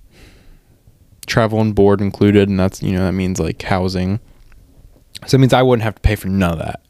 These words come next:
'cause, you know, why would I pay for that? I'm doing these people a favor, but I'm getting paid for it, and I'm getting travel paid for and housing paid for. Food, you know, that's all right. And, uh, getting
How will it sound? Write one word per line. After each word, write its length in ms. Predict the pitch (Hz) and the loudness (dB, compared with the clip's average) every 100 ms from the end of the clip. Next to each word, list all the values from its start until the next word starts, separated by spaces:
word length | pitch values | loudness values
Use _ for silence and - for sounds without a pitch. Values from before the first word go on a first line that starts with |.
| - | -4
'cause, 120 | 110 | 0
you 60 | 104 | 2
know, 140 | 95 | 2
why 180 | 95 135 | 2 4
would 120 | 120 | 4
I 80 | 123 | 2
pay 180 | - 90 | 0 -6
for 140 | - | -8
that? 120 | 85 | -6
I'm 120 | 92 120 | -4 2
doing 260 | 127 101 | 4 4
these 160 | 95 87 | 0 -2
people 320 | - 92 - | -4 -4 -4
a 40 | - | -6
favor, 420 | - 95 - - - _ _ _ _ _ _ _ _ - | -8 -6 -6 -10 -20 _ _ _ _ _ _ _ _ -2
but 120 | 107 | 0
I'm 100 | 98 | 2
getting 200 | 95 92 | 0 -2
paid 260 | - 87 90 | -2 -6 -6
for 220 | - - | -8 -10
it, 120 | - 98 | -8 -4
and 140 | 90 | -2
I'm 80 | 92 | -2
getting 240 | 87 85 | -4 -6
travel 580 | - - - - 50 - _ - | -6 -6 -6 -6 -6 -8 _ -6
paid 200 | - - | -6 -6
for 260 | - - - | -10 -10 -8
and 180 | 87 - | -8 -8
housing 400 | - 87 - - | -6 -6 -6 -8
paid 220 | - - | -10 -10
for. 280 | - - - _ _ _ - | -8 -8 -12 _ _ _ -2
Food, 340 | - 139 135 | 4 6 8
you 100 | 127 | 6
know, 120 | 113 | 6
that's 180 | 110 104 | 4 4
all 120 | 90 | 2
right. 220 | - - _ _ - - - _ - | 0 -4 _ _ -20 -20 -20 _ -2
And, 180 | 107 110 | 2 4
uh, 240 | 104 98 98 - | 4 2 -2 -4
getting 240 | 117 113 | 0 0